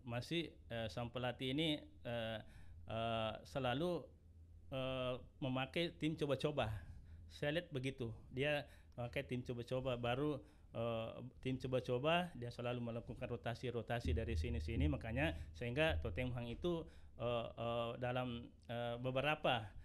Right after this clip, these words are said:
eh, pekan ini tidak terlalu konsisten dalam, eh, eh, dalam permainan. Eh, beda dengan, eh, Manchester City. Manchester City ini, eh, eh, Guardiola, ya, dia selalu konsisten dalam,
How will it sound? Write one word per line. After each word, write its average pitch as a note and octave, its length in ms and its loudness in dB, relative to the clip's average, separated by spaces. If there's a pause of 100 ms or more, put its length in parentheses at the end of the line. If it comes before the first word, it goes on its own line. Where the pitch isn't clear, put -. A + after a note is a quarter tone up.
(220)
eh, A#2 200 0
pekan B2+ 260 0
ini D3 160 2
tidak B2+ 340 -2
terlalu A#2+ 320 0
konsisten B2+ 480 -2
dalam, A#2 320 0 (240)
eh, G#2+ 480 -2
eh, A2+ 320 -2
dalam B2 320 0
permainan. A2+ 560 0 (480)
Eh, A2 160 -2
beda C3+ 240 6
dengan, C#3 400 2 (160)
eh, B2 80 -4
Manchester A#2 400 0
City. B2+ 320 2 (240)
Manchester A#2+ 320 -2
City C3 160 -2
ini, D#3+ 240 4 (400)
eh, A#2 320 0
eh, A#2+ 320 -2
Guardiola, A#2+ 480 2
ya, B2 240 4
dia C3+ 160 0
selalu C#3 400 0 (240)
konsisten B2 560 -2 (240)
dalam, B2 400 -2